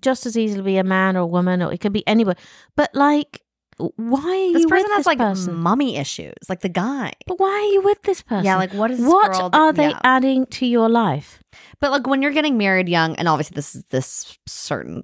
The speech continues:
Speaker 2: circumstance, once you're, when you get married young, like, that is such a bad idea. I'm sorry to anyone who's gotten married young, but, like, oh my God, please think about this. Like,
Speaker 1: Yeah.
Speaker 2: you're not gonna be the same person d-, five years
Speaker 1: Define
Speaker 2: from now.
Speaker 1: young.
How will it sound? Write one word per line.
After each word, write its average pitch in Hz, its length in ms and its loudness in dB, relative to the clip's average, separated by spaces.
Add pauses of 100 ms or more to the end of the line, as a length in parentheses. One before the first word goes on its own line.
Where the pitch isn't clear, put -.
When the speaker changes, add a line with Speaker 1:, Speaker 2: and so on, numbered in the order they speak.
Speaker 2:
circumstance, - 720 -8 (260)
once 233 260 0
you're, 330 120 -2
when 208 180 0
you 311 80 2
get 339 140 2
married 233 240 2
young, 165 380 2 (120)
like, 160 280 -2
that 170 180 0
is 165 160 -2
such - 240 -4
a - 80 -6
bad - 180 -10
idea. - 500 -16 (440)
I'm 185 80 -8
sorry 170 240 -8
to - 100 -10
anyone 165 260 -8
who's 156 100 -10
gotten 160 200 -10
married 151 240 -8
young, 156 300 -8
but, 156 220 -12
like, 156 260 -12 (460)
oh 180 140 -6
my 160 120 -6
God, 156 300 -8
please 202 320 -10
think 156 240 -10
about 127 300 -8
this. 104 460 -12
Like, 160 460 -6
Speaker 1:
Yeah. 170 220 -2
Speaker 2:
you're 277 140 2
not 240 300 2
gonna 214 140 0
be 190 80 4
the 170 80 0
same 156 220 -4
person 143 560 -10 (880)
d-, - 80 -18 (180)
five 233 480 2
years 247 100 0
Speaker 1:
Define 240 260 2
Speaker 2:
from 220 80 2
now. 208 120 2
Speaker 1:
young. 170 340 0